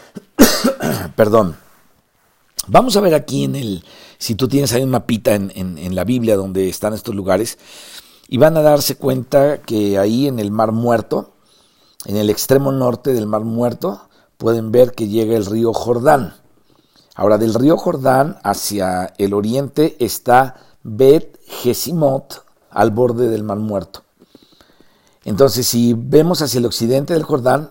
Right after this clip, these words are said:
en el otro extremo norte es en donde está lo que hoy se llama Qumran, las cuevas de Qumran. ¿Te acuerdas que ahí se descubrieron varios escritos, ¿no? Y quedan aquí, justamente en esta región,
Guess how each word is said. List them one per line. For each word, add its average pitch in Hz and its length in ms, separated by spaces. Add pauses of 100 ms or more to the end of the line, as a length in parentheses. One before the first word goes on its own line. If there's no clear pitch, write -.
en 98 100
el 98 140
otro 107 180
extremo 143 540
norte 123 580
es 95 160
en 98 100
donde 98 300
está 113 420 (380)
lo 104 140
que - 100
hoy 123 60
se 107 160
llama 117 420 (300)
Qumran, 120 640 (440)
las 104 180
cuevas 127 280
de 110 80
Qumran. 120 340
¿Te 131 100
acuerdas 113 340
que - 220 (540)
ahí 110 160
se 104 120
descubrieron 110 540
varios 110 280
escritos, 98 500
¿no? 98 160 (240)
Y 95 120
quedan 120 280
aquí, 123 300
justamente 104 560
en 107 60
esta 104 200
región, 110 460